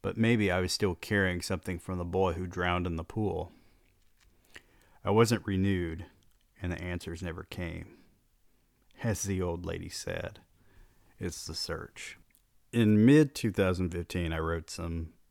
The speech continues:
poetry about a, another girl. Uh, it's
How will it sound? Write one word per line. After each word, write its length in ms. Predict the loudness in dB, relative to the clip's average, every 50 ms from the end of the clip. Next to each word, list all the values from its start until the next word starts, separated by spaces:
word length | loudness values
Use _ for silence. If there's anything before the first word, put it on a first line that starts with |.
| _ -10
poetry 480 | -8 -6 -6 -6 -6 -8 -8 -6 -6
about 300 | -6 -4 -4 -4 -4 -4
a, 180 | -4 -8 -10 -12 _ -14 -8
another 480 | -4 -2 -2 -2 -2 -2 -6 -6 -8 -12 -16 -14
girl. 480 | -8 -6 -4 -4 -4 -4 -6 -6 -8 _ _ _ -20 -20 -20 -20 -20 -20 -20 -20 -20 -20 -20 -20 _ _ _ _ -8
Uh, 480 | -4 -2 -2 0 -2 -2 -2 -4 -4 -6 -10 -14 -20 _ _ _ _ _ _ -20 -20
it's 680 | -20 -18 -16 -12 -6 -6 -6 -6 _ -12 -16 -16 -16